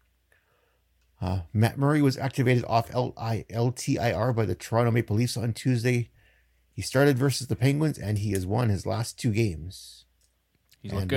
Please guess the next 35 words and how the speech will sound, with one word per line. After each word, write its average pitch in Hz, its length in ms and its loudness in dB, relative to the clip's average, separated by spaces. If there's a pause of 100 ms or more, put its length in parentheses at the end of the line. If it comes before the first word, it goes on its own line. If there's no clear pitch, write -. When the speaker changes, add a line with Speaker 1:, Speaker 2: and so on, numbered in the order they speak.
Speaker 1:
looked - 100 -14
pretty 123 220 2
darn 123 300 4
good 127 180 4
in 123 80 4
the 120 60 4
process. 117 520 -4
So 85 320 -10
Speaker 2:
Yeah. 98 200 -6 (1040)
Speaker 1:
I'm 95 220 -2
really 95 240 0
happy. 101 280 2
That's 101 220 -2
one 98 180 0
less 95 140 -2
player 90 320 -2
on 98 100 -4
my 95 140 -2
I 98 180 -2
R 113 380 0
<laughs> - 60 -20
and 123 80 0
one 110 180 -2
less 113 160 0
goalie 110 300 0
I 92 100 -2
have 107 140 2
to - 200 2
worry 98 200 -2
about. 113 340 -4 (420)
<laughs> - 460 -20
Speaker 2:
For - 80 -6
now. 95 320 -4
Speaker 1:
Uh, 95 220 0
Ty-, 131 240 -2